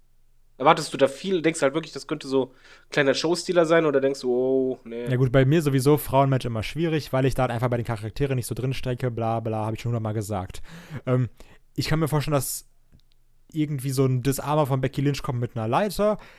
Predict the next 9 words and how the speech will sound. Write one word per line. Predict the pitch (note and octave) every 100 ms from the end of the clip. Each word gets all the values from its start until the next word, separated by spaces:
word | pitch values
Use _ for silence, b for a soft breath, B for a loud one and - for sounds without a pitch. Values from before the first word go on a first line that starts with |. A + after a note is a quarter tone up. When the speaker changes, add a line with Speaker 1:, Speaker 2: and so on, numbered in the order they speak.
| B
Speaker 2:
dass | - C3 E3
irgendein | F3 D#3+ C3 C3+ A#2+
brutaler | B2+ B2+ - - F3+ F#3 F3+
Moonsault | D3 D#3 E3+ - C#3+
von | B2 B2
Charlotte | - F3 F#3 -
kommt. | F3 F3+ F3+ - - _ _ _ _ _ _ _ - _ -
Aber, | C#3+ D#3+ E3 D#3 - -
ähm, | C#3+ C3 C3